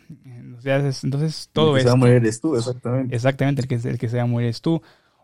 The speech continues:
Speaker 1: O, por
Speaker 2: Ujú.
Speaker 1: ejemplo, este famosísimo estudio que es, que sacaron, eh, que las, que las vacunas, eh, causaban autismo. Que a final de
Speaker 2: Ah, sí,
Speaker 1: cuentas,
Speaker 2: eso fue por mil novecientos setenta
Speaker 1: la re-,
Speaker 2: en Inglaterra. Sí, sí, sí.
Speaker 1: exactamente.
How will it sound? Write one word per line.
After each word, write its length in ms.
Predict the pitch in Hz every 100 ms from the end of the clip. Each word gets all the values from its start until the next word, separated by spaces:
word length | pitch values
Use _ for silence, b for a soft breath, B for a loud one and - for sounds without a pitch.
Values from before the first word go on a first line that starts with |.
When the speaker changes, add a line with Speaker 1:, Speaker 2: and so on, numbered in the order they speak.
| -
Speaker 1:
O, 60 | 139
por 140 | 151
Speaker 2:
Ujú. 80 | 143
Speaker 1:
ejemplo, 420 | 147 156 151 147
este 640 | 147 151 143 - 156 151 147
famosísimo 560 | 135 123 123 151 156 143
estudio 480 | 127 156 143 143
que 280 | 135 131 120
es, 160 | 117 -
que 160 | 131
sacaron, 640 | 123 127 - 147 135 131 143
eh, 320 | 135 131 123 123 _ _ _ - -
que 160 | 131
las, 280 | 123 120 -
que 160 | - 127
las 260 | 123 120
vacunas, 600 | 127 - 139 131 123 123 _ _ _ _ _ _ _
eh, 200 | 120 113
causaban 480 | 117 113 123 117 117
autismo. 500 | 120 127 - - _ _ _ _ _ _ _ _ _ _ _ -
Que 80 |
a 40 | 123
final 220 | 123 123
de 60 | 123
Speaker 2:
Ah, 40 |
sí, 20 |
Speaker 1:
cuentas, 260 | 120 120 120
Speaker 2:
eso 120 | 123
fue 120 | 131
por 80 | 123
mil 60 | 135
novecientos 200 | 120 123
setenta 240 | 120 127
Speaker 1:
la 60 | 123
re-, 80 |
Speaker 2:
en 120 | 113 104
Inglaterra. 600 | 104 104 131 135 110 110
Sí, 0 |
sí, 60 | -
sí. 60 | 117
Speaker 1:
exactamente. 500 | 120 127 120 127